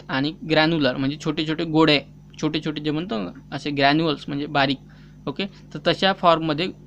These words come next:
घरगुती वापरासाठी सुद्धा हा अव्हेलेबल मार्क-, म्हणजे मार्केटमध्ये मिळतो. ठीक आहे, तर इंडस्ट्रीमध्ये कंप्रेस्ड यीस्ट यूज, यीस्ट यूज केला जातो, तर घरगुती वापरासाठी ड्राय आणि ग्रॅन्युलर फॉर्म यूज केला जातो. ठीक आहे, काही इम्पॉर्टंट नाही, just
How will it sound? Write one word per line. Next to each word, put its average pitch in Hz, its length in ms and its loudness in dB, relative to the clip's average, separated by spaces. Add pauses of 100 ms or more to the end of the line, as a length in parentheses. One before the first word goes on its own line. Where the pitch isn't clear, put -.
(120)
घरगुती 160 420 0
वापरासाठी 147 500 0
सुद्धा 143 280 -4
हा - 120 -6 (120)
अव्हेलेबल 139 440 2 (120)
मार्क-, 151 280 2
म्हणजे 156 220 -2
मार्केटमध्ये 165 580 0
मिळतो. 170 380 0 (1000)
ठीक 202 100 -4
आहे, - 320 -8
तर 175 120 -4
इंडस्ट्रीमध्ये 214 760 2 (140)
कंप्रेस्ड 196 480 0
यीस्ट 214 220 -4
यूज, 214 120 -6 (220)
यीस्ट 196 320 0
यूज 202 140 0
केला 208 240 -2
जातो, 196 320 -8 (220)
तर 156 60 -4
घरगुती 160 520 0
वापरासाठी 185 520 -4
ड्राय 143 340 2
आणि 160 240 -2
ग्रॅन्युलर 143 440 2
फॉर्म 147 320 -2 (260)
यूज 170 180 -4
केला 131 200 -6
जातो. - 460 -14 (340)
ठीक 190 160 -2
आहे, 233 80 0 (400)
काही 160 140 2
इम्पॉर्टंट 180 440 -2
नाही, 170 180 -6
just 165 300 -10